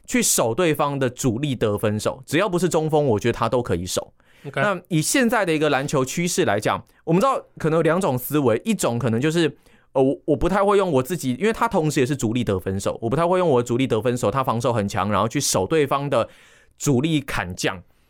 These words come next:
Speaker 1: 那但是呢，有一些球队总教练会觉得，我就是要用我最好的防守武器去守对方最好的一个进攻武器。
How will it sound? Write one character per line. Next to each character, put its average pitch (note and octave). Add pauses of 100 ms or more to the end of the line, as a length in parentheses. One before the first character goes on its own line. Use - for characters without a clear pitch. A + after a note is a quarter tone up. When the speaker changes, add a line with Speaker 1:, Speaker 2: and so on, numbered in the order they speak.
Speaker 1:
那 D#3
但 G3
是 G3+
呢， F3+
有 D3
一 D#3
些 F#3+
球 F3
队 E3+
总 C#3
教 C#3+
练 D3
会 D3+
觉 C#3
得， B2+
我 A#2
就 C#3+
是 D#3+
要 E3
用 D3
我 G#2+
最 C#3+
好 A#2+
的 A2
防 B2
守 C#3
武 A2+
器 C#3+
去 D3
守 A#2+
对 G3
方 F3+
最 F3+
好 A#2+
的 A#2
一 B2
个 D#3+
进 C3+
攻 A#2
武 F#2+
器。 -